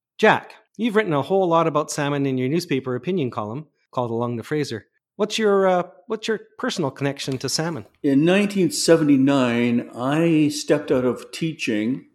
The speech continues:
Speaker 2: which was my first career, to, uh, be a, a Department of Fisheries and Oceans patrol officer in the Mission area. Uh, in, uh,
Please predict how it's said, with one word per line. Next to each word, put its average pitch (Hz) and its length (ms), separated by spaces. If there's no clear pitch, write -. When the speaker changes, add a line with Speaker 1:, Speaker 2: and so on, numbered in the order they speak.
Speaker 2:
which - 180
was 104 260
my 104 200
first 113 340
career, 113 560
to, 120 380
uh, 117 160
be 123 220
a, 113 220
a 113 460
Department 135 500
of 107 100
Fisheries 113 440
and 104 180
Oceans 113 460
patrol 107 520
officer 101 640
in 127 100
the 107 80
Mission 123 400
area. 98 460
Uh, 110 220
in, 143 320
uh, 131 480